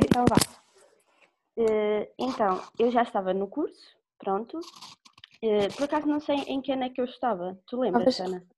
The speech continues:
Speaker 1: talvez no último.
Speaker 2: No último,
Speaker 1: Sei, tu
Speaker 2: exatamente.
Speaker 1: saíste logo nesse ano.
Speaker 2: Pois, yeah, foi logo no último. Eh, estava no último ano, eh, e depois,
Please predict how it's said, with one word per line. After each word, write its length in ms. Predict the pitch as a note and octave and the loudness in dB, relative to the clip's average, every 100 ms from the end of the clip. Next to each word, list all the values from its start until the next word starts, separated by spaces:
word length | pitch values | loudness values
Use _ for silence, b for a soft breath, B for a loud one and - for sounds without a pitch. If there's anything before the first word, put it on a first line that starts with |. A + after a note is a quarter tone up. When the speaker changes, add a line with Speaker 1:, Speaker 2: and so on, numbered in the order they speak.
| - | -2
Speaker 1:
talvez 260 | C4 C4 B3+ | 4 4 4
no 120 | C4 | 6
último. 380 | B3+ B3+ A#3 A#3+ _ _ _ _ _ _ - | 4 4 -2 -2 _ _ _ _ _ _ -2
Speaker 2:
No 160 | A#3+ | 2
último, 240 | B3+ A#3+ G3 | 2 2 6
Speaker 1:
Sei, 80 | C5 | 8
tu 20 | |
Speaker 2:
exatamente. 320 | G#3+ A3 C4 | 8 4 6
Speaker 1:
saíste 320 | C4+ C4 - | 6 6 6
logo 180 | C4 B3+ | 4 6
nesse 300 | C4+ C4 - | 4 0 -2
ano. 200 | B3+ B3 - _ _ _ _ - | -2 -2 -8 _ _ _ _ 0
Speaker 2:
Pois, 260 | B3+ A#3 A#3 - - | 4 4 2 -6 -6
yeah, 400 | G#3+ G3 G3 F#3+ _ _ _ | 4 6 6 0 _ _ _
foi 120 | G#3+ | 0
logo 200 | G#3+ G#3 | 0 0
no 180 | G#3+ G3+ | -2 -4
último. 300 | F3+ F3 F3 _ b b _ | -6 -8 -10 _ b b _
Eh, 320 | - G#3+ G#3+ G#3 | -2 0 0 0
estava 300 | G#3 B3 B3 | 0 0 2
no 140 | B3 | -2
último 360 | A#3+ A#3+ A#3+ A#3+ | -4 -4 -4 -2
ano, 300 | B3 D4 D#4+ F4+ F#4 - | 0 0 -2 -4 -6 -6
eh, 460 | C4 C4 C4 C4 - | -2 0 -2 -4 -6
e 120 | C#4 | -6
depois, 480 | B3+ - G#3 G3 A3 | -6 -2 -2 -2 -6